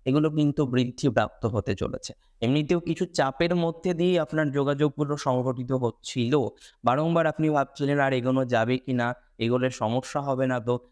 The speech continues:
এরকম নানা রকমের ডিস্টারবেন্স মূলক ডিসিশন আপনার কিন্তু আসছিল। But আমি একটা কথা খুব স্পষ্টভাবে বুঝি এবং স্পষ্টভাবেই আপনাদের সাথে শেয়ার করব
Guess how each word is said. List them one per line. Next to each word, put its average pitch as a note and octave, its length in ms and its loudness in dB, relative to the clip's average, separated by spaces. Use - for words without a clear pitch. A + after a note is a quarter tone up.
এরকম D3+ 360 0
নানা C#3 420 0
রকমের D#3 580 -2
ডিস্টারবেন্স D3 880 -2
মূলক B2+ 400 -2
ডিসিশন A#2 680 -2
আপনার C3 320 0
কিন্তু C3 280 -2
আসছিল। A#2 640 -2
But D3 160 2
আমি E3+ 320 2
একটা E3 320 0
কথা D#3+ 260 -2
খুব F3 260 0
স্পষ্টভাবে E3 680 -2
বুঝি C#3+ 380 0
এবং D3+ 220 0
স্পষ্টভাবেই C#3 760 0
আপনাদের C3+ 340 0
সাথে B2+ 280 -2
শেয়ার A2+ 280 0
করব A2 360 -4